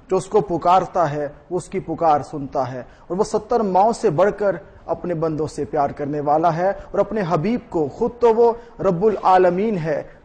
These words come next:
कायनात में जितने भी आलम हैं, जितने भी जहान हैं, वो सबका रब है, और उसने खुद तो सबका रब बन गया और अपने हबीब को सारी कायनात की रहमत बनाकर इस कायनात में भेजा। और यही रब का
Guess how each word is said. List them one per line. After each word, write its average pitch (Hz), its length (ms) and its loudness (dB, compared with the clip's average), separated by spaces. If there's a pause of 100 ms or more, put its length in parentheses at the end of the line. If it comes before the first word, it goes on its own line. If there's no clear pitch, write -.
कायनात 196 520 4
में 190 160 0
जितने 226 420 2
भी 226 180 -2
आलम 208 420 4
हैं, 156 200 -4
जितने 214 320 0
भी 208 140 0
जहान 180 420 0
हैं, 151 280 -8 (260)
वो 165 80 -4
सबका 190 440 0
रब 165 240 2
है, 131 280 -4 (280)
और 175 80 0
उसने 208 400 0 (320)
खुद 233 380 -2
तो 247 400 6
सबका 220 420 0
रब 208 260 4
बन 202 240 0
गया 165 260 4 (440)
और 175 60 2
अपने 185 240 0
हबीब 165 420 -2
को 170 120 -4
सारी 165 360 2
कायनात 147 480 0
की 143 160 -8 (380)
रहमत 160 340 -4
बनाकर 143 540 -4 (300)
इस 156 160 -12
कायनात 180 440 4
में 185 140 -2
भेजा। 170 320 2
और - 400 -4
यही 208 300 4
रब 220 240 4
का 233 260 6